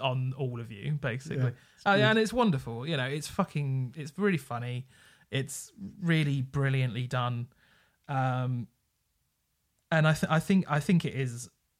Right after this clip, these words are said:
Speaker 1: a f-, <laughs> a fantastic collaboration, which you're not gonna hear, you know, done in this way anywhere else. But yeah, I, but I, I, I, I,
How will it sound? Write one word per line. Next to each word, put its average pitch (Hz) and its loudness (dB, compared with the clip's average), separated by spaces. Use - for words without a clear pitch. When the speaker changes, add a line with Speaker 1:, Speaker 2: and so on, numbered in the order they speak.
Speaker 1:
a 139 0
f-, - -6
<laughs> - -10
a 151 -4
fantastic 139 -2
collaboration, 127 -2
which - -10
you're 135 2
not 139 0
gonna 123 -4
hear, 117 -8
you 135 -6
know, 113 -8
done 123 0
in 120 -6
this 120 -10
way 120 -2
anywhere 117 -4
else. - -6
But 262 -2
yeah, 349 0
I, 214 0
but 208 2
I, 220 2
I, 208 2
I, 202 -2
I, - -10